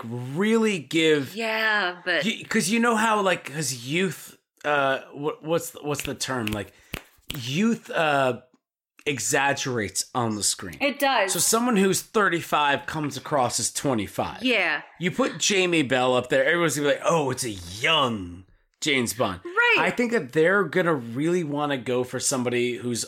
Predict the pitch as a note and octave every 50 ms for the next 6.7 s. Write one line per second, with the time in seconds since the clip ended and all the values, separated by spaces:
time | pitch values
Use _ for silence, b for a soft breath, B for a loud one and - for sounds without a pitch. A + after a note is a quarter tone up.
0 | - - C3+ C#3 C#3 C#3 C#3 C3+ C#3 C3 B2+ B2+ B2 B2 C3 - - A#2 A2+ A2+
1 | A2+ A#2 B2 C#3+ C#3 C3+ B2 A2+ B2 - - - G#2+ G#2+ G#2+ G2 G2+ F#2+ F2+ F2
2 | B B B B B B _ - D3+ D3+ D3+ D#3 E3 F3 F3 E3+ - - E3 C#3
3 | B2+ A#2 A2+ A2 - - C3 B2 B2 - A#2+ - - C#3+ C#3 C#3 C#3+ C#3+ C#3 A#2
4 | B2 B2 A#2 A2+ A2 A2 - - A2+ A2 G#2+ G2+ F#2 - - - - _ _ _
5 | _ _ _ _ - C#3 C3 B2+ B2 B2 B2 A#2+ B2 - C3 C#3 C#3 D3 E3 F#3
6 | F#3 - G3+ F#3+ E3+ - C3+ A#2 G2+ F#2 - - b